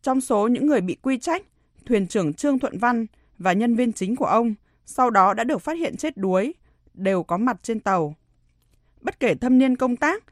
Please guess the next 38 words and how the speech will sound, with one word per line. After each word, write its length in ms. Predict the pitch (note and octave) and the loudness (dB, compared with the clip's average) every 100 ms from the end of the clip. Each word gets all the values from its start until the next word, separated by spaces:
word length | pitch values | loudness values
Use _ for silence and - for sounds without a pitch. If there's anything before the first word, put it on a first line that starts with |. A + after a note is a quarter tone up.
| _ - | _ -14
sự 220 | - - | -10 -6
thiếu 160 | F3+ A3+ | -2 -2
hiểu 180 | F#4 D#3 | -2 -2
biết 300 | B3+ A4 - | -2 -4 -6
về 140 | F#3+ | -6
thời 200 | F#3+ E3 | -4 -4
tiết 200 | E4 G#4+ | -4 -6
của 100 | F3 | -8
thủy 180 | - C#3+ | -6 -6
thủ 160 | F3 C3 | -6 -4
đoàn 400 | E3 F3 E3 D3 | -2 -2 -2 -6
đã 120 | - | -8
khiến 260 | E3 F3 G3 | -6 -6 -6
họ 260 | C#4 A#3+ - | -4 -4 -6
không 200 | - B3 | -6 -4
biết 140 | F4+ | -4
cách 180 | F#4+ - | -8 -4
nào 260 | A3 F3 C#3+ | -2 -2 -2
để 180 | D#3 | -6
xoay 220 | C#3 A3 G#3 | -4 -6 -2
sở. 300 | G#3+ E3 C3+ _ _ _ _ _ _ _ _ _ _ _ _ _ _ - | -2 -2 -4 _ _ _ _ _ _ _ _ _ _ _ _ _ _ -8
Cuộc 140 | G3 | -4
điều 180 | G#3 F#3+ | -2 -2
tra 240 | A3+ B3 | 0 0
cho 140 | A#3+ A#3+ | 0 -4
thấy, 340 | A3+ F#3+ A3+ - _ - | -2 -2 -4 -8 _ -6
vì 200 | G#3+ G#3+ | -2 0
lý 140 | G3+ | -2
do 180 | A#3+ C4+ | -2 0
đó 300 | G#3 F#3 B3+ E4 | 2 2 2 0
mà 140 | G3+ | 0
họ 180 | G3 - | 0 -2
đã 140 | - | -4
không 240 | - D#4 C#4 | -4 -4 -2
kêu 200 | C4+ B3+ | -2 -2
cứu 240 | G#3+ G#3 | -4 -2
bên 220 | C4+ C4 | 0 0
ngoài 360 | A#3+ G3+ F3 | 2 0 -2